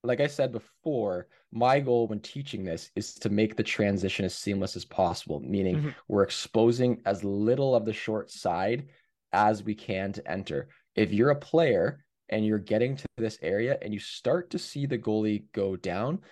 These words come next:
Speaker 1: be aware that you're going to have a little bit of room just under the bar available, but also take note if the goalie's first motion is kind of towards the middle of the crease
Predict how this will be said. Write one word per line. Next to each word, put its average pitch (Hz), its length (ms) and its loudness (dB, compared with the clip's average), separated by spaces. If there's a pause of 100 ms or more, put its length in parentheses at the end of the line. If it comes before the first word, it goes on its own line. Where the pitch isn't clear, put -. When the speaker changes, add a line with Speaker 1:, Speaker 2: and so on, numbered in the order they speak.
(260)
Speaker 1:
be 113 140 0
aware 127 480 4
that 85 240 0
you're 107 140 0
going 107 280 -4
to 131 60 -6
have 113 220 -2
a 104 40 -2
little 95 340 -4
bit 113 340 -2
of 104 260 -2
room 98 300 -6
just - 280 -6
under 98 140 -4
the 92 80 -4
bar 87 240 -4
available, 98 580 -2 (340)
but 110 180 4
also 160 360 2
take 143 340 -2
note 117 300 2
if - 140 -10
the 104 100 -4
goalie's 113 520 0 (280)
first 156 360 -6
motion 120 580 -4
is - 180 -4
kind 101 340 -4
of - 160 -8
towards 110 600 2
the 95 120 0
middle 107 340 2
of 151 100 0
the 151 80 0
crease 180 500 0